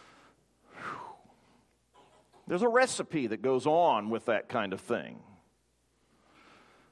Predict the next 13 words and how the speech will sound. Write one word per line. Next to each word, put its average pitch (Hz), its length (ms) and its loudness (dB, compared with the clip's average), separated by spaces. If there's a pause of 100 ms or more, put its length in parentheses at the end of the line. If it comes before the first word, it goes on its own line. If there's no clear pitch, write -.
(380)
Um, - 440 -16 (1080)
last 139 320 2
Sunday, 135 480 2
a 123 80 6
l-, 117 200 0
young 123 560 0
little, 117 580 -2
another 139 340 2
little 131 200 2
girl 127 440 2
gave 131 360 2
us 127 120 0
some, 113 380 -4